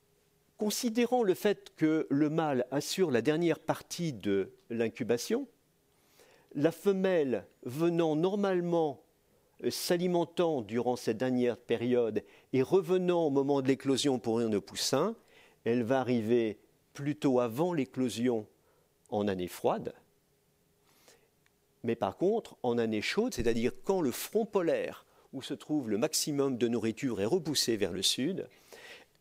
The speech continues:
elle rentrera plus tard. Alors nous avons montré qu'il y a un mécanisme qui permet au mâle et qui fait partie de cette adaptation. Donc vous voyez, c'est l'ensemble des adaptations qui sont à considérer.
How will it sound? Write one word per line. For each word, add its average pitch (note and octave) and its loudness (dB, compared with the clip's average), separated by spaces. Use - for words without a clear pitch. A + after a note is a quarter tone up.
elle B2+ 4
rentrera A#2+ 2
plus C#3+ 0
tard. E2+ 0
Alors G2+ 0
nous A#2 2
avons A2 2
montré F3 0
qu'il A2 -2
y A#2+ 4
a A2+ 2
un A2 2
mécanisme C3+ 0
qui - -4
permet D#3+ 0
au A2+ 0
mâle A#2 0
et A#2 -8
qui B2+ -6
fait - 0
partie - -4
de - -16
cette A#2 0
adaptation. G2+ 0
Donc C3 -2
vous C3+ 2
voyez, E3 4
c'est D3 2
l'ensemble F#3+ 2
des A#2+ -2
adaptations B2 0
qui - -8
sont A#2+ -4
à A2 0
considérer. A2+ 0